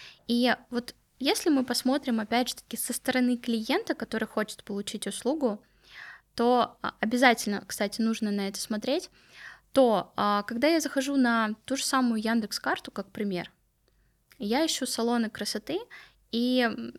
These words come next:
мне же не всегда хочется общаться по телефону. Значит, я буду искать в выборке салоны красоты,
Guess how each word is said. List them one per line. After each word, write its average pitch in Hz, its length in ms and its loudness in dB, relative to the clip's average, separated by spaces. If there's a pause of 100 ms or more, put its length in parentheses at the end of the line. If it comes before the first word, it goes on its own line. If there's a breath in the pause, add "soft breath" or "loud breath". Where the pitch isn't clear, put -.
мне 269 320 4
же 339 100 2
не 302 100 4
всегда 302 300 -2
хочется - 440 -4
общаться 220 480 -2
по - 80 -16
телефону. 214 640 -8 (380)
Значит, - 420 0
я 262 120 2
буду 254 300 -2
искать - 460 -2
в 226 40 -4
выборке 233 400 -4
салоны 226 400 0
красоты, 226 500 -4